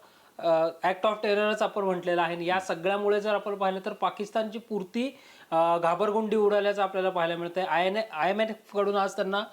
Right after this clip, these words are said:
कर्ज सुद्धा घ्यावं लागलं. म्हणजे त्यामुळे या सगळ्यामध्ये आता चहूबाजूनी,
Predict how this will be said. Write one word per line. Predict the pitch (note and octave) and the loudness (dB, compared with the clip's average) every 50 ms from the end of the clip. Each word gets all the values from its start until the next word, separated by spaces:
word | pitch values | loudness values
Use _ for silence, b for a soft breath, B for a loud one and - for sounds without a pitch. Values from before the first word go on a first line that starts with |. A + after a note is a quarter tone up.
| B B B B B B - | B B B B B B 0
कर्ज | G3 G3+ G#3+ G#3 B3+ | 2 2 4 4 2
सुद्धा | B3 B3 B3+ B3 B3 A#3 | 2 2 2 2 2 2
घ्यावं | A3 G#3 G3 G3 G3+ | 4 2 2 2 2
लागलं. | G3 F#3 F3 F3 F3+ | 2 2 0 0 -2
म्हणजे | F3 F3 E3+ E3+ - - | -2 -4 -6 -6 -4 -2
त्यामुळे | F3+ F3+ F#3 G3 G3+ G3 | -2 0 0 2 0 2
या | G3+ G3 G3+ | 2 0 0
सगळ्यामध्ये | G3 G#3+ F#3 F#3 G3 G3+ G#3 G#3 G3+ G#3 | -2 -4 -4 -4 -4 -4 -4 -4 -2 -2
आता | G#3 G#3+ A3 | -2 -4 -6
चहूबाजूनी, | - - - A3+ G3+ A3+ B3+ B3 C4 B3 G#3 A#3+ A#3+ A#3+ C4 | -6 -2 0 2 2 2 2 2 0 0 0 -4 -4 -4 -4